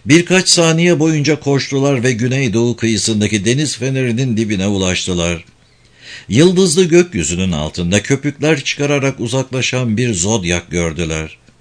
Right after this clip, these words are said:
"Kaçırdık," diye mırıldandı Luwak. Ervan Gregoire'ın Boston Whaler'ını hatırladı. Ama teknenin suya indirilmesi en az on dakika sürerdi. Bu da eğer katil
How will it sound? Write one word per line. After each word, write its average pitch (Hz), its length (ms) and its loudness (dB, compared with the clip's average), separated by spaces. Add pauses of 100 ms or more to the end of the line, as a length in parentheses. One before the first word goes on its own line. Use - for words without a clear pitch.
(460)
"Kaçırdık," 101 640 -4
diye 107 180 -2
mırıldandı 95 680 -2
Luwak. 92 380 -2 (920)
Ervan 185 480 4
Gregoire'ın 95 800 0
Boston 147 440 0
Whaler'ını 107 600 2
hatırladı. 85 680 -2 (280)
Ama 175 220 2
teknenin 151 420 2
suya 123 320 0
indirilmesi 98 720 0
en 165 220 -2
az 147 160 0
on 151 200 0
dakika 101 380 -2
sürerdi. 85 720 -2 (380)
Bu 175 140 6
da 185 120 4
eğer 170 340 6
katil 151 480 2